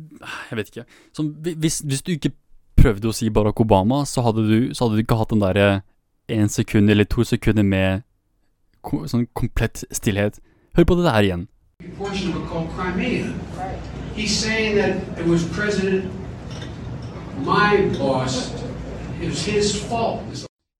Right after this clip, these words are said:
Speaker 1: Der har du det. Så, <laughs> eh, så hvis,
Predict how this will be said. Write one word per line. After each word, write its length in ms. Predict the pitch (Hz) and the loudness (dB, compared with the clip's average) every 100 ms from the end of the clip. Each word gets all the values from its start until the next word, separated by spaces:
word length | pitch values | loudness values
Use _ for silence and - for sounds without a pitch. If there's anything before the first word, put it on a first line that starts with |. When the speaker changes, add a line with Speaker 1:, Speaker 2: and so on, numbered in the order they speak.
| _ _ _ _ _ | _ _ _ _ _
Speaker 1:
Der 400 | 156 123 117 117 | -4 2 4 4
har 180 | 101 90 | 2 -4
du 60 | |
det. 140 | 87 - _ | -6 -14 _
Så, 560 | - - 139 135 135 127 131 - 143 - 160 110 - - - | -12 -8 -6 -6 -8 -12 -18 -12 -12 -8 -10 -10 -18 -20 -20
<laughs> 1040 | - - _ _ _ _ _ _ _ - | -20 -20 _ _ _ _ _ _ _ -20
eh, 360 | - 143 147 151 | -2 2 2 0
så 140 | 147 | 0
hvis, 160 | 170 165 | 0 0